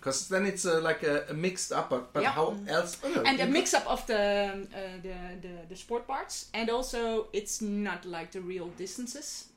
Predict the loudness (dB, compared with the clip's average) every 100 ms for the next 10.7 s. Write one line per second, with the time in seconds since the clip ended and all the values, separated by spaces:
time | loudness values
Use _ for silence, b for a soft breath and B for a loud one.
0 | _ -14 -12 -10 -8 -8 -8 -10 -10 -4
1 | 2 4 4 2 4 4 2 2 -2 -4
2 | -4 -4 -6 -8 -8 -8 -2 4 6 8
3 | 6 6 4 0 -2 0 2 4 4 4
4 | 2 0 -2 -4 -6 -10 -8 -6 -6 -8
5 | -18 -12 -6 -4 -4 -6 -6 -6 -6 -8
6 | -10 -10 -10 -8 -6 -6 -6 -6 -6 -4
7 | -2 -2 -6 -6 -6 -4 -4 -6 -8 -8
8 | -4 -4 -4 -10 -14 _ b b b b
9 | -6 -4 -4 -2 -2 -2 -4 -4 -4 -4
10 | -2 0 0 -2 -4 -8